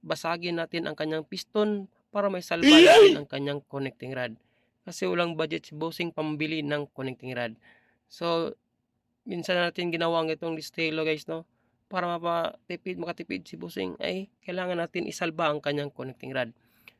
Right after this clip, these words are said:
Tapos ko nang naparibor ang kanyang block at ito na po ang itsura ng kanyang liner.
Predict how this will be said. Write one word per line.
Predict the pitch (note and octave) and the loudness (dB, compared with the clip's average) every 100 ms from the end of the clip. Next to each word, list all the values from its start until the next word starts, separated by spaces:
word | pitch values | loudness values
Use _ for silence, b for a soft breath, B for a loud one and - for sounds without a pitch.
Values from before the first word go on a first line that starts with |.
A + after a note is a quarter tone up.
| _ | _
Tapos | - G#3 A3+ | -4 0 0
ko | - | 0
nang | G#3 G3+ F#3+ | 0 0 -2
naparibor | - F#3 F3 F#3+ - | -2 -4 0 -2 -2
ang | F3 | -6
kanyang | - E3+ E3+ | -4 -2 -4
block | D#3+ F#3+ G#3 _ | 0 2 2 _
at | E3+ E3+ | -10 -8
ito | - | -6
na | E3+ | -6
po | E3+ F3 E3 | -4 -6 -4
ang | |
itsura | D#3+ - E3 E3 | -8 -8 -6 -4
ng | D#3+ | -4
kanyang | D#3+ D#3+ D#3+ D#3 | -4 -2 -2 0
liner. | D#3+ F3 G#3+ A3 G#3 | 0 2 2 0 -4